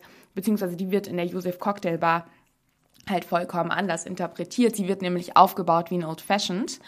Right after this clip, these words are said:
Und genau, ich kann ja mal kurz die Zutaten verraten. Also es kommt ein Zacapa dreiundzwanzig rein, ein Barlöffel Mauritius-Zuckersirup, Angostura und Orange Bitters.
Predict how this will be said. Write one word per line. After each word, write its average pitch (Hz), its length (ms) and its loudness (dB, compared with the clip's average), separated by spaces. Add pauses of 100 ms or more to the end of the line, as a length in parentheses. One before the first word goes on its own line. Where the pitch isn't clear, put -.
(500)
Und 185 680 2
genau, 180 220 8
ich 180 100 2
kann 185 120 0
ja 185 100 4
mal 180 100 4
kurz 185 300 -4
die 185 160 -4
Zutaten 190 580 2
verraten. 180 600 4
Also 175 180 0
es 170 100 -4
kommt 175 220 -4
ein 180 100 -4
Zacapa 185 380 -4
dreiundzwanzig 185 760 -2
rein, 180 320 6 (680)
ein 170 920 2
Barlöffel 170 600 6
Mauritius-Zuckersirup, 170 1200 -4
Angostura 175 640 -2
und 170 120 -2
Orange 170 340 0
Bitters. 165 520 -4